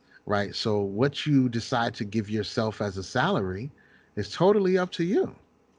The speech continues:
And then you have assets, uh, you know, appreciating assets, hopefully, you know what I'm saying? You, it, it, there's a way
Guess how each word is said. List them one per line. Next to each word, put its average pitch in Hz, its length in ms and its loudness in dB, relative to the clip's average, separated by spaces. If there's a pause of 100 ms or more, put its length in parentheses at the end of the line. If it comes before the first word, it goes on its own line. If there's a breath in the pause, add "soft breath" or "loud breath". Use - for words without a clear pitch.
(640)
And 131 160 4
then 156 200 4
you 160 100 2
have 131 400 0
assets, 127 600 -4 (140)
uh, 98 160 -6
you 107 120 -2
know, 110 80 0
appreciating 123 760 0
assets, 120 500 -2
hopefully, 123 580 0 (420 loud breath)
you 120 100 4
know 123 80 6
what 123 60 4
I'm 123 60 0
saying? 123 340 0
You, 123 180 4
it, 135 180 -2
it, 151 200 -4
there's 170 220 2
a 147 40 4
way 143 540 2